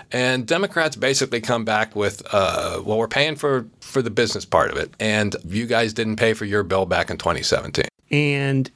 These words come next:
Speaker 2: even some of the Democrats didn't like this package, though.
Speaker 1: Well, and
Speaker 2: You had
Speaker 1: there,
Speaker 2: three no votes on
Speaker 1: there were
Speaker 2: it.
Speaker 1: three no votes. Now, now, and they were different kinds of votes. Like Ron Kind out of Wisconsin,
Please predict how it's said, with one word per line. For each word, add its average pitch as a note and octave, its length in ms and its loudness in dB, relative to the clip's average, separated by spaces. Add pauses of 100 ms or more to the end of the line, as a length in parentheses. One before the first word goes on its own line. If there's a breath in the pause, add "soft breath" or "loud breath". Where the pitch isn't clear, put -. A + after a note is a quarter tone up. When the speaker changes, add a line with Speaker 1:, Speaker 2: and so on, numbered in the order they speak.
(200)
Speaker 2:
even A#3+ 340 0
some D#3 240 0
of A2+ 60 -2
the A2+ 60 -2
Democrats A3 840 0 (240)
didn't F#2+ 420 0
like F#2 220 2
this - 140 -4
package, - 460 0
though. - 240 2 (200)
Speaker 1:
Well, C3 340 0
and D#3+ 120 -8
Speaker 2:
You A2+ 60 0
had B2 160 2
Speaker 1:
there, - 60 -14
Speaker 2:
three D3+ 220 0
no D3 200 2
votes F3 340 -4
on - 40 0
Speaker 1:
there C#3 100 2
were C#3+ 40 4
Speaker 2:
it. - 60 0
Speaker 1:
three C#3 180 -2
no G3 160 0
votes. C3 460 0
Now, B2+ 140 0
now, A#2+ 240 0
and C#3+ 220 0
they C#3+ 80 4
were D3 100 0
different D#3+ 380 0
kinds C3 280 2
of F#2+ 80 -4
votes. G2 460 0
Like G#2 160 0
Ron A2+ 320 0
Kind G#2+ 400 0
out G2+ 140 4
of G2 80 2
Wisconsin, G#2+ 640 -2